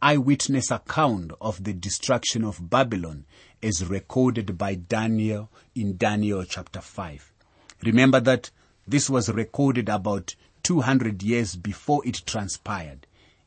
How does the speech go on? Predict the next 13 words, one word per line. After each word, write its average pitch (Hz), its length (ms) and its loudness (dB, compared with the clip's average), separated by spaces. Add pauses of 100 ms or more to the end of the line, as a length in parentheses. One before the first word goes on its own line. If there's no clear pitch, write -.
In 95 160 -4
the 85 80 -4
midst 110 560 0
of 113 180 -4
the 101 100 -6
banquet 120 680 0 (760)
of 110 360 0
King 123 300 6
Belshazzar, 110 880 2 (300)
the 90 80 -6
Median 127 520 6
general, 101 640 0 (880)
Gobryas 104 680 2